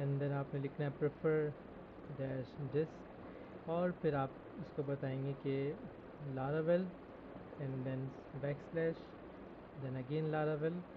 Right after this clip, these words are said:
और फिर आप अपने, अपने project का नाम जो भी आपने रखना होगा, my first Laravel project मैं इसका नाम रख देता हूँ। ओके, तो ये मैंने अपने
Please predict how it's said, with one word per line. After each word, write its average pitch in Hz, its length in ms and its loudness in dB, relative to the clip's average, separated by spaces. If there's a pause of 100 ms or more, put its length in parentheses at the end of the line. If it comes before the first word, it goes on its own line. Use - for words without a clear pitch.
(300)
और 160 80 2
फिर 160 160 2
आप 139 160 4
अपने, 143 400 2
अपने 147 340 0
project 135 360 0
का 147 80 2
नाम 131 300 2
जो 135 160 2
भी 135 140 2
आपने 131 260 2
रखना 131 280 0
होगा, 131 260 2 (100)
my 131 140 2 (200)
first 139 540 2
Laravel 131 420 2 (120)
project 131 320 -2
मैं 131 60 2
इसका 135 200 -4
नाम 131 240 2
रख 127 140 -2
देता 143 200 2
हूँ। 190 80 0 (2500)
ओके, 135 200 -2
तो 156 160 2
ये 160 140 4
मैंने 156 180 2
अपने 151 280 2